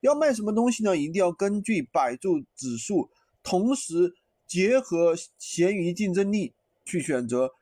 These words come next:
选择一个竞争力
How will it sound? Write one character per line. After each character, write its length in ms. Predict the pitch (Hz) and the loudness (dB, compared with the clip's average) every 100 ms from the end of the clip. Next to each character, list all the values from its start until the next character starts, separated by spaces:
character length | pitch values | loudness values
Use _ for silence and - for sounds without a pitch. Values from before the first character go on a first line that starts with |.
| _ _ | _ _
选 360 | - 226 233 233 | -2 0 0 2
择 160 | 254 | 2
一 160 | 269 233 | 2 -2
个 340 | 220 247 - _ _ _ _ _ _ _ _ _ | 2 2 0 _ _ _ _ _ _ _ _ _
竞 200 | - 269 | -4 -2
争 240 | 226 247 247 | 0 0 2
力 260 | 233 143 | -2 -2